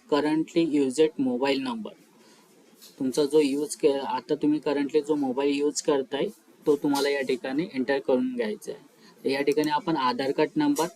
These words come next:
आणि करंटली मोबाईल नंबर या ठिकाणी टाईप करून घेऊयात.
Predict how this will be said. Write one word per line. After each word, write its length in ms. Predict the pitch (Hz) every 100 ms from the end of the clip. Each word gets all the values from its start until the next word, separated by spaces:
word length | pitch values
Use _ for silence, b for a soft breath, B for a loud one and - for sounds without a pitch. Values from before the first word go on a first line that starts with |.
| -
आणि 220 | 143 151
करंटली 520 | - 131 135 127 160
मोबाईल 400 | 143 127 135 143
नंबर 300 | 147 143 147
या 140 | 143
ठिकाणी 360 | 131 131 139 143
टाईप 260 | 147 131 123 -
करून 260 | 143 143 143
घेऊयात. 300 | 131 123